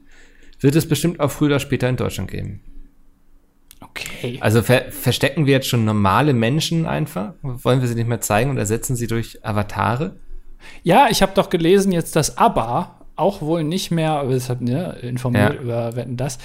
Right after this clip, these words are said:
Speaker 2: auch jetzt nicht mehr, äh, selber auftritt, sondern, ähm,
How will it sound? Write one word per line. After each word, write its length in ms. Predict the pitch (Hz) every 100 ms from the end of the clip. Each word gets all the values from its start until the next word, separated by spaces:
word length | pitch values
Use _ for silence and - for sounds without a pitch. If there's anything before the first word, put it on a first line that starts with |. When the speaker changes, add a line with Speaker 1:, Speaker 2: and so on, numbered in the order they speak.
| - - -
Speaker 2:
auch 180 | 143
jetzt 220 | 165 151 165
nicht 240 | 165 -
mehr, 360 | 151 143 139 139
äh, 400 | 139 135 131 135
selber 440 | 143 240 208 -
auftritt, 400 | 110 - - 175
sondern, 640 | - 120 139 147 151 151 -
ähm, 540 | 143 139 135 135 139